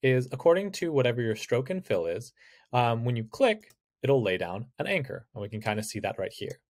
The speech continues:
And we can see where it's tracing out a path, um, which is a connection between two anchor points.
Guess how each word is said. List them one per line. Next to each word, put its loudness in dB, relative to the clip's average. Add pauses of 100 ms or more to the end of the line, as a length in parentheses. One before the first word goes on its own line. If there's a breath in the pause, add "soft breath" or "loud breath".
(340 loud breath)
And 0
we 2
can 2
see 0
where 6
it's 0
tracing -2
out -4
a -4
path, -12 (960)
um, 0 (680)
which -4
is -4
a -6
connection -8
between -6
two -12
anchor -4
points. -16